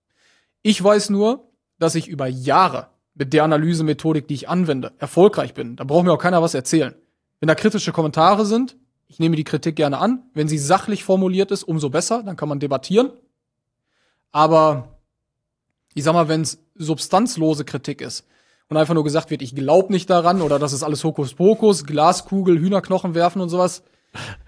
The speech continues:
ja, dann werden unsere Wege nicht, äh, gemeinsam laufen, ne? Also es gibt genug Leute, die damit auch, ähm, profitabel sind. Wir, ich meine, wir haben tausende Kunden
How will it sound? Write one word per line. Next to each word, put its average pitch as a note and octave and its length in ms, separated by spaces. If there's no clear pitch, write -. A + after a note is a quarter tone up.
ja, D#3 480
dann D#3+ 560
werden E3+ 280
unsere D#3 260
Wege E3 220
nicht, D3+ 320
äh, D#3+ 80
gemeinsam D3 440
laufen, A#2+ 440
ne? D3 180
Also F3 180
es F3+ 160
gibt G3+ 220
genug F#3+ 240
Leute, F#3 300
die D#3+ 100
damit D#3+ 320
auch, D#3 400
ähm, C#3+ 180
profitabel D#3+ 600
sind. E3+ 180
Wir, D3 140
ich - 120
meine, C3+ 140
wir D3 80
haben C#3 140
tausende D#3 480
Kunden D3+ 400